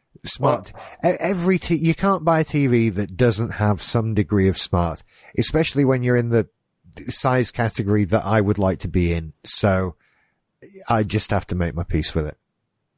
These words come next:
Speaker 1: I suppose.
Speaker 2: <laughs>
Speaker 1: And
Speaker 2: So
Speaker 1: if
Speaker 2: you're
Speaker 1: so
Speaker 2: look-, you're gonna be looking for the dumbest smart T V?
Speaker 1: I, well, yes and no.
Speaker 2: <laughs>
Speaker 1: Um,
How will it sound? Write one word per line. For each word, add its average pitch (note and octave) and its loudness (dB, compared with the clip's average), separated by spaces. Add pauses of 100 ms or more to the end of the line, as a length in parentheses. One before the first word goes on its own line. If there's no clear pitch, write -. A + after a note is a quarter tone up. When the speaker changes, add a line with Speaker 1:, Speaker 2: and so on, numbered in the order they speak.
(140)
Speaker 1:
I - -4
suppose. F2 0
Speaker 2:
<laughs> - -8 (340)
Speaker 1:
And A#2 0
Speaker 2:
So B2+ 0
Speaker 1:
if A#2+ 0
Speaker 2:
you're D3+ 2
Speaker 1:
so E3 2
Speaker 2:
look-, D3 2
you're B2+ 2
gonna B2+ 2
be B2 2
looking A2+ -2
for A2+ -4
the G#2+ 0
dumbest G#2+ -2
smart G2 0
T A#2+ -2
V? A2 2 (580)
Speaker 1:
I, E3+ -2
well, A3 2 (840)
yes D#3 0
and D#3+ 0
no. D3+ 2 (640)
Speaker 2:
<laughs> C3 -4 (1200)
Speaker 1:
Um, C#3 0